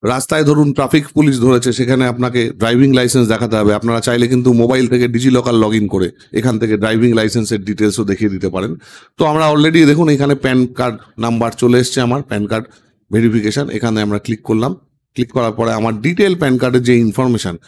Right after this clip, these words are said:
সেটা চলে আছে, এসছে এবং এখানে লেখা আছে ডিজিলকার ভেরিফাইড, মানে এটা গভর্নমেন্ট ভেরিফাইড। আপনারা চাইলে যে কোনো জায়গায় ডকুমেন্ট হিসাবে এটাকে শো করতে পারেন।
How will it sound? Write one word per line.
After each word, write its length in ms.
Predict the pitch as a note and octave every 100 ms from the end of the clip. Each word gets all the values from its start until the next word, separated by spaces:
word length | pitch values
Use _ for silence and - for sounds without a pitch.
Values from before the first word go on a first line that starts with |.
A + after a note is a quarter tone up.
| - - -
সেটা 260 | - C#3
চলে 260 | C#3+ C#3+ C3+
আছে, 260 | C#3 F3+ - -
এসছে 340 | C3 - F3 A#3 - - _
এবং 340 | D3+ D3+ C#3 - -
এখানে 460 | - C3+ D#3+ C3+ F3+ -
লেখা 260 | A#2+ C#3 F3+
আছে 220 | C3 E3
ডিজিলকার 520 | C#3+ D3 D#3+ D#3+ D#3+
ভেরিফাইড, 500 | A#2+ C3 B2 F#2+ E2
মানে 280 | G#2 D3+ C3+
এটা 180 | D3+ E3+
গভর্নমেন্ট 440 | B2 B2 C3 C#3
ভেরিফাইড। 440 | A2 B2+ B2 E3 G#3
আপনারা 340 | C3 A2+ A2+ A2
চাইলে 340 | A#2 A#2 B2+
যে 240 | G#2 A2
কোনো 260 | E3+ G#3 F3+
জায়গায় 300 | B2 G2+ G#2
ডকুমেন্ট 440 | G#2+ A2 C#3 B2+
হিসাবে 440 | A#2 - G2+ F2 E2+ _ _ - - - _ _ _
এটাকে 460 | A2+ A#2+ G#2 F2 E2 _ -
শো 260 | - D#3+
করতে 300 | B2+ G#2+ -
পারেন। 320 | F2+ E2 D#2